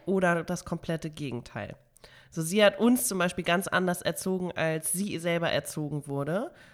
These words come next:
Bei meinem Vater bin ich nicht so sicher, ehrlich <laughs> gesagt. Ich glaube, das ist ziemlich gleich. Ähm,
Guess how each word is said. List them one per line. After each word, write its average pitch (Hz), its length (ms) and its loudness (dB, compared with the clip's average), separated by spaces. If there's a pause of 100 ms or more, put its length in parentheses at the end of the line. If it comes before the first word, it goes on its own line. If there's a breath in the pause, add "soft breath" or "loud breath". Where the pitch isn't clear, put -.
(140 loud breath)
Bei 175 100 0
meinem 170 180 2
Vater 185 280 0
bin 170 120 -4
ich 170 80 -4
nicht 180 160 -4
so 156 100 -4
sicher, 196 300 0
ehrlich 214 280 0
<laughs> - 20 -12
gesagt. 208 440 0
Ich - 240 0
glaube, 180 280 2
das 190 100 -2
ist 180 180 -6
ziemlich 180 320 -4
gleich. 175 400 0 (500 loud breath)
Ähm, 196 720 4